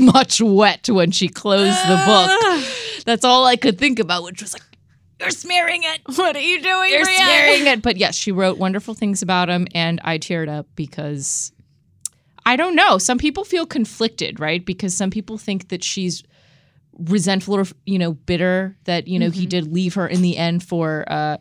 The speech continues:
Speaker 1: his sister and then died. Um, and then, you know, there's another that's maybe she still holds, like, a torch for him,
Speaker 2: Mm-hmm.
Speaker 1: even though,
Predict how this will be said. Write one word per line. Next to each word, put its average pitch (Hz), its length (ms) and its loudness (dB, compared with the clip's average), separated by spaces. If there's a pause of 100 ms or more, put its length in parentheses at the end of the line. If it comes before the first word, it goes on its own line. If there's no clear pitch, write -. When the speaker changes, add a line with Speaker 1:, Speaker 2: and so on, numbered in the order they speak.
Speaker 1:
his 185 220 -4
sister 175 280 -4
and 170 180 -4
then 160 280 -4
died. 170 460 0 (580)
Um, 180 420 4
and 208 160 4
then, 202 260 4
you 208 120 0
know, 175 120 2
there's 175 200 2
another 180 320 2
that's 170 460 -2
maybe 165 320 -4
she 165 180 -6
still 147 380 -8
holds, 151 580 -4 (160)
like, 143 340 -10 (120)
a - 20 -12
torch 165 400 -8
for 151 140 -6
him, 143 260 -2
Speaker 2:
Mm-hmm. 156 240 -6
Speaker 1:
even 139 220 -10
though, 120 280 -14